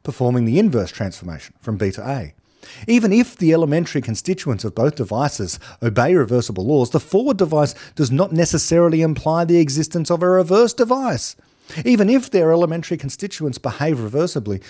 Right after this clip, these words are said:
you can have that the forward transformation is possible, whereas the inverse transformation is impossible.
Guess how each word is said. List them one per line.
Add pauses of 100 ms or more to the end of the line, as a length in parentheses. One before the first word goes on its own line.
(200)
you
can
have
that
the
forward
transformation
is
possible, (340)
whereas
the
inverse
transformation
is (260)
impossible.